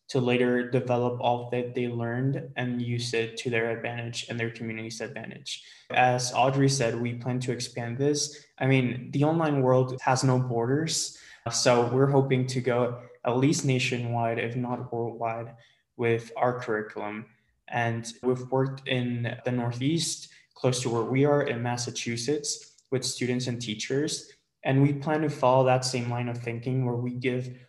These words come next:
all power to school communities to use that curriculum. We don't want to interfere with their learning.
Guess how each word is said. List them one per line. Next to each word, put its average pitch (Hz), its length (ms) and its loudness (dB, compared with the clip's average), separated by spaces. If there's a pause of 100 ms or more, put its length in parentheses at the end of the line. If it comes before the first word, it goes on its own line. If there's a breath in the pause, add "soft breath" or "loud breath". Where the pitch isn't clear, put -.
(140)
all 135 300 4
power 123 520 4
to 131 280 0
school 123 360 -4
communities 120 920 -2 (380 loud breath)
to 131 260 4
use 127 320 2
that 120 220 0
curriculum. 113 460 -2
We 139 140 6
don't 151 140 6
want 143 140 6
to 139 100 2
interfere 135 580 2
with 151 140 2
their 156 180 4
learning. 160 560 2